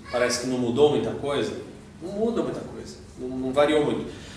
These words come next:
Lógico, aquilo que eu falei, hoje, uma, pra se empreender uma perseguição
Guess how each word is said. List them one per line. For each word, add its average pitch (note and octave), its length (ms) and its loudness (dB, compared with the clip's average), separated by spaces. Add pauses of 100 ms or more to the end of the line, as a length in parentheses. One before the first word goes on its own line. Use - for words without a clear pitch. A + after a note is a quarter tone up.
(760)
Lógico, D3+ 360 10
aquilo D3 160 4
que F3 60 2
eu E3+ 60 4
falei, C#3+ 360 6
hoje, D3+ 640 6
uma, A#2+ 180 0 (180)
pra C3 160 2
se - 160 -2
empreender F#3 680 2
uma D3+ 240 4
perseguição - 1080 2